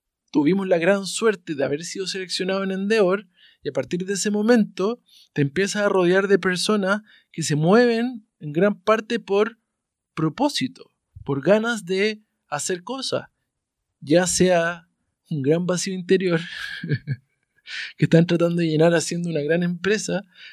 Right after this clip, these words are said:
pero muy interesante, eh, tener como contexto o estar rodeado de personas que son muy apasionadas.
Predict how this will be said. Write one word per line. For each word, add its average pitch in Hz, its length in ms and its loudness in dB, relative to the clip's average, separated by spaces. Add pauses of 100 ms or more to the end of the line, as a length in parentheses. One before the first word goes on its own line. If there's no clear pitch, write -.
pero 147 200 0
muy 240 560 4 (320)
interesante, 196 1040 0 (540)
eh, 131 960 -4 (320)
tener 165 340 6
como 196 220 -4
contexto 170 880 -2 (200)
o 135 80 -10
estar 165 260 0
rodeado 180 460 0
de 180 120 -2
personas 180 640 -2 (360)
que 131 120 -4
son 180 240 -2
muy 202 320 4
apasionadas. 208 760 -2